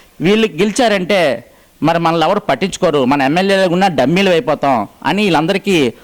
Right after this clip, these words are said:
ఒక హెడ్ మాస్టర్, హెచ్ఎం అంటారు ఇతను, వాళ్ళందరూ ముద్దుగా హెచ్ఎం అని పిలుచుకుంటారు. ఆ హెచ్ఎం అని, ఆ, వీళ్ళకి, వాళ్ళకి ఉద్బోధ చేస్తే వాళ్ళందరూ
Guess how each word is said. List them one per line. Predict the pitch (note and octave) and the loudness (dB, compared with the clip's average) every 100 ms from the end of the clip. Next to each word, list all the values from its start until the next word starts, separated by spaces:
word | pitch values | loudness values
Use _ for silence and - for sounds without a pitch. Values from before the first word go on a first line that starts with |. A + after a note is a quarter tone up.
| - | -6
ఒక | - D#3+ | -4 -2
హెడ్ | E3+ D#3+ | -4 0
మాస్టర్, | A3 A3+ G#3 - A3 - - | 2 2 0 -2 -2 -2 -4
హెచ్ఎం | - - A#3 | -2 0 0
అంటారు | G#3+ F3+ | 0 -2
ఇతను, | C#3 B2+ | -2 -2
వాళ్ళందరూ | B2+ D3+ F#3 | 0 -2 0
ముద్దుగా | E3+ E3 F#3+ | -2 0 0
హెచ్ఎం | E3+ D#3+ G#3+ | 0 0 -2
అని | G3+ E3+ | 0 -2
పిలుచుకుంటారు. | E3 - C#3+ A2+ G2 - - - - - | -4 -4 -4 -2 -6 -10 -20 -20 -10 -2
ఆ | D3 | 0
హెచ్ఎం | C#3+ D3+ E3+ - A3+ | 0 0 -4 -2 0
అని, | G#3+ F#3+ G3 D3 - - - - | 0 0 -2 -4 -8 -20 -20 -4
ఆ, | D3+ D3+ D3 C#3+ B2+ - - - | 0 2 2 2 -2 -8 -18 -4
వీళ్ళకి, | E3+ F3 | -2 0
వాళ్ళకి | E3 D#3 D3+ | -2 -2 -2
ఉద్బోధ | D3 F#3+ F#3+ F3 | -2 -2 -2 -2
చేస్తే | E3+ - F3 G#2 - | -2 0 0 0 -2
వాళ్ళందరూ | C#3+ E3+ F3+ F#3+ D3+ | 0 0 0 0 0